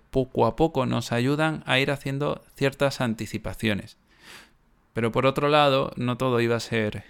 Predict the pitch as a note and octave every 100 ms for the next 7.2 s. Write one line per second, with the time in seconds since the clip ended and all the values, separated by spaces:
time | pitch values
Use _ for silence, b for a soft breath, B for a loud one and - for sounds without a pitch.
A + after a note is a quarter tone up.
0 | B B G#2 A#2+ E3 G#2+ G#2+ G#2+ - G#2+
1 | A2 G#2 G2+ G#2+ G2+ F#2+ E3 F3+ A2+ G#2+
2 | A2 - B2+ - B B B _ A#2 G#2
3 | G#2+ G#2 G#2 C3+ C#3+ C#3 D3 B B -
4 | A#2 A2+ A2+ A#2 B2 B2 A#2+ B2 A#2+ A2+
5 | C3+ D3+ C3 - A2+ C#3 E3+ - - A2+
6 | A#2 B2 A2+ A2 A2 G#2 G#2 G2+ - D3
7 | C#3+